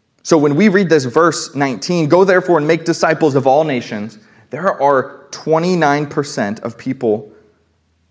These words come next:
in the world who have never heard of Jesus. I've heard stories after stories in villages where someone comes over and they're like, "Hey, do you know who Jesus is?" And the person's like,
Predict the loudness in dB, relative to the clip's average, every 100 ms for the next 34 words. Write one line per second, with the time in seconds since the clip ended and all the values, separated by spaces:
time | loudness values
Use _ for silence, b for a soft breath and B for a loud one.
0 | _ _ _ _ 0 2 4 4 2 -2
1 | -14 _ _ _ _ _ _ _ _ _
2 | 0 2 2 0 -2 -2 -4 -6 -10 -10
3 | -14 -18 _ _ _ _ -12 -4 -4 -4
4 | -6 -2 0 2 0 -2 -8 -4 -2 0
5 | -2 -6 -6 -2 0 0 -2 -4 -4 -4
6 | -4 -4 -4 -4 -4 0 2 2 0 0
7 | 0 0 -6 B B B -8 -6 -6 -10
8 | -20 _ -6 0 2 2 0 0 -2 -2
9 | -2 0 0 -4 B B B -2 0 0
10 | -2 0 0